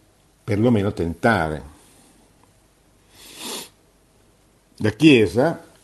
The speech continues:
alla luce della rivelazione, ribadisce e conferma in modo assoluto questa dignità ontologica della persona umana,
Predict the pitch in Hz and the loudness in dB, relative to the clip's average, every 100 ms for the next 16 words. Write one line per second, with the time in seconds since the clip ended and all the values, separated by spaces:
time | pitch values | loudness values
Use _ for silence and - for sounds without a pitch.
0 | _ _ _ _ _ _ - - 104 101 | _ _ _ _ _ _ -20 -8 -2 2
1 | 127 147 123 107 101 95 101 101 - 135 | 2 4 4 4 2 2 2 2 0 2
2 | 131 104 95 95 98 110 139 110 90 101 | 4 2 -2 -2 0 2 2 2 -2 -4
3 | 90 - 123 110 92 87 95 117 101 92 | -8 0 4 4 2 -4 -2 -2 -2 -4
4 | - 110 120 90 101 107 107 87 92 87 | -2 -2 -2 -2 -2 -2 -2 -4 -6 -4
5 | 117 101 87 101 101 117 107 123 120 98 | -4 -4 -4 -4 0 2 0 -2 -2 0
6 | 87 - 95 - 95 92 90 85 78 71 | -2 -2 -4 -4 -6 -4 -6 -6 -8 -12